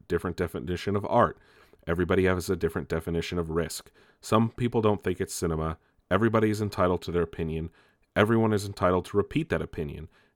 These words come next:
Everyone is entitled, entitled to write op-eds about that opinion, and I look forward to what will happen next. But in the meantime, we're going to keep making movies."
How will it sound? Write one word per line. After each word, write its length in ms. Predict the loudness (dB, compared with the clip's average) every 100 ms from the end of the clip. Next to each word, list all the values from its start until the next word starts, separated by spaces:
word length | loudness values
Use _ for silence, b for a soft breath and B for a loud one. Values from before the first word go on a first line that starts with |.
| b
Everyone 380 | 0 2 2
is 120 | 2 0
entitled, 640 | -4 -6 0 2 2 0
entitled 420 | -2 0 2 4
to 60 | 4
write 260 | 2 2 2
op-eds 440 | 2 2 2 0
about 280 | 2 2 2
that 140 | 0 -4
opinion, 460 | -4 -6 -4 -6 -8 b b
and 100 | 0
I 60 |
look 220 | 2 0
forward 320 | 2 4 4 4
to 80 |
what 160 | 0 0
will 120 | -2
happen 320 | -2 -2 -2
next. 400 | -4 -6 -10 -16 -18 b b
But 140 | 0 2
in 60 |
the 60 | 2
meantime, 580 | 4 2 2 2 2 2
we're 100 | -2
going 260 | -2 -4
to 80 | -4
keep 360 | -4 -2 -4 -6 -4
making 400 | -2 -2 -4 -4
movies." 480 | -4 -8 -14 -18